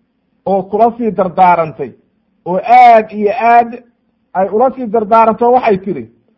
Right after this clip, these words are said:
"Wa kunii ashadda maa takuuniina lahu icdaaman." Ninkaaga aad iyo aad u weynee bay tiri. Wuxuu kuu noqonayaa bay tiri, "Yakun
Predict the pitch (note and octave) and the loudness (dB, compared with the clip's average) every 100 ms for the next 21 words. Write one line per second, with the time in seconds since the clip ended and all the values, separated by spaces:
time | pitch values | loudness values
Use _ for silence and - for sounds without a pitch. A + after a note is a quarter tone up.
0 | _ _ - E3+ G3 G3 A#3+ B3+ A#3+ A3 | _ _ -8 0 0 0 -4 0 2 2
1 | G#3 F#3+ F3 - G#3 F#3+ C4+ B3+ F#3+ A3 | 0 -2 -4 -4 -4 -2 -2 -2 0 0
2 | G#3+ G#3+ G#3 G3 A3 G#3 G#3 A3 G#3+ G#3+ | 2 2 2 2 0 -2 0 0 2 0
3 | B3 B3 A#3 G#3+ G#3 B3+ A#3 G#3 G#3 G#3+ | -2 -2 0 0 2 2 2 0 -2 0
4 | G3+ A#3 G#3+ F3+ E3+ E3+ F3+ _ _ _ | 2 4 4 2 -4 -8 -14 _ _ _
5 | _ _ F3 C4 B3+ A#3+ B3+ A#3+ A3+ A3 | _ _ -8 -6 -6 0 4 4 4 0
6 | - A#3 A#3+ A3+ F#3+ G#3+ G#3 - C#4 A#3+ | 0 2 4 4 0 -4 -2 2 4 2
7 | G#3+ A#3 G#3+ G#3 G#3 G3+ D3 B2+ - G2 | 0 2 4 4 4 2 -2 -8 -14 -20
8 | _ _ _ _ _ _ _ _ _ _ | _ _ _ _ _ _ _ _ _ _
9 | _ _ _ _ _ A3 C4+ D#4 C#4+ - | _ _ _ _ _ -8 -4 -2 -4 -4
10 | D#4 E4+ D4 A3+ D4+ D4 C4+ C#4 C#4 B3+ | -4 -2 -2 0 0 2 4 4 4 2
11 | B3 C4+ C#4+ C#4 - _ _ _ _ _ | -2 -10 -12 -14 -18 _ _ _ _ _
12 | _ F3 C4 D4+ D4 C#4+ C4 | _ -2 0 0 -2 -6 -6